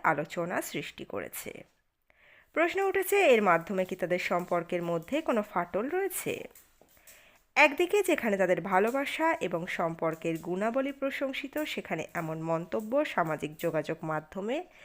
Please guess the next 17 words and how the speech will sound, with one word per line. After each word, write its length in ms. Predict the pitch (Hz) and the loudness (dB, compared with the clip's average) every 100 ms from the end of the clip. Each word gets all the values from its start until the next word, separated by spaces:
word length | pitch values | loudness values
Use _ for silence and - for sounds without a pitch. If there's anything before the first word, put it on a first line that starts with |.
| - - _ 185 | -20 -20 _ -2
নানা 220 | 170 160 | 0 0
ধরনের 460 | 165 156 156 226 320 | -2 -2 0 0 0
প্রতিক্রিয়া 560 | 196 180 151 - 185 285 | -2 -4 -6 -6 0 0
সৃষ্টি 400 | - 165 - 139 | -2 -6 -8 -14
করেছে। 480 | - - - - - - _ _ _ _ _ _ _ _ _ _ - - - | -10 -10 -8 -10 -10 -12 _ _ _ _ _ _ _ _ _ _ -20 -8 2
তবে 160 | 285 359 | 4 6
এই 140 | 392 381 | 4 2
তুলনা 340 | 233 220 269 330 | 4 6 6 4
কি 140 | 381 | 2
শুধুমাত্র 560 | - 190 196 170 160 185 185 | -2 -4 -2 -4 -4 -6 -8
একটি 260 | 185 - 190 185 | -10 -8 -4 -2
মজা 240 | 190 220 | -2 -2
ছিল, 260 | 247 302 294 320 | -4 -2 0 0
নাকি 240 | 269 - 185 | -2 -6 -6
সম্পর্কের 520 | 185 165 175 165 165 165 | -4 -2 -2 -2 -2 -4
প্রকৃত 320 | 170 170 165 - - | -6 -8 -6 -4 0
অবস্থা 520 | 180 190 214 - | -2 -2 -8 -6